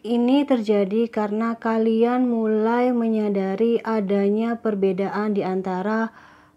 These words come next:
kalian, seperti perbedaan karakter, perbedaan minat, atau perbedaan pandangan mengenai sesuatu yang selama ini, perbedaan-perbedaan ini tidak terlihat karena tertutupi oleh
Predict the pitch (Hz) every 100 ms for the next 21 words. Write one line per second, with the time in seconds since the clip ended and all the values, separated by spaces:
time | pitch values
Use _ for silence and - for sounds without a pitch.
0 | _ - 190 185 180 175 165 160 - _
1 | _ _ _ _ 214 202 180 175 185 185
2 | 185 175 170 143 170 170 170 180 220 _
3 | - 262 262 262 262 262 - - - _
4 | - 202 190 180 180 175 175 175 190 240
5 | 254 247 254 254 247 - - 208 214 -
6 | - 262 269 262 - 247 240 214 208 196
7 | 196 - 214 226 233 233 226 - 247 247
8 | 233 233 226 233 214 208 202 196 196 202
9 | 208 208 - 196 202 185 175 - 214 240
10 | _ _ - - _ _ _ _ - 254
11 | 254 254 240 226 226 226 226 226 240 285
12 | 285 - _ _ _ _ _ - 254 233
13 | 226 220 214 220 214 214 208 247 254 202
14 | 202 214 220 220 220 - 214 208 214 226
15 | 226 226 226 226 220 214 226 208 208 208